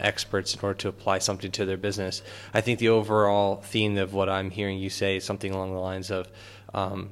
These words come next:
you know, find a way to create content, leverage your network, get in front of people's audiences, regardless of how small or how big they are. Because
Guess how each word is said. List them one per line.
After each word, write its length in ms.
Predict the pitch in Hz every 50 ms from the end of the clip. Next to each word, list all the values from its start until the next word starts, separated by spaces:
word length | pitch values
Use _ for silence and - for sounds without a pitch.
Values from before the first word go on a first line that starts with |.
| 104 -
you 80 | - 104
know, 40 | -
find 240 | - 110 107 107 104
a 60 | 104
way 140 | 101 98 98
to 100 | 98 95 - - - - - -
create 340 | - - - 113 95 95 -
content, 480 | - - 95 92 90 - 101 95 90
leverage 320 | 95 101 98 92 101 92 -
your 100 | 98 95
network, 440 | 95 95 90 - - 98 95 - -
get 140 | 104 76 62
in 60 | 107
front 240 | - - 98 95 95
of 100 | 92 95
people's 340 | - - 107 - 98 95 98
audiences, 680 | 98 95 95 98 98 98 98 - - 98 98 95 - - - - - -
regardless 560 | - 113 104 - 104 104 104 107 107 104 -
of 100 | 101 95
how 180 | 95 107 98 95
small 460 | - - - - 107 104 101 101 98
or 140 | 101 101 98
how 180 | 98 98 95
big 240 | 95 92 101 98 95
they 160 | 104 98 98
are. 160 | 98 98 98 98
Because 460 | 95 104 98 - 110 101 98 -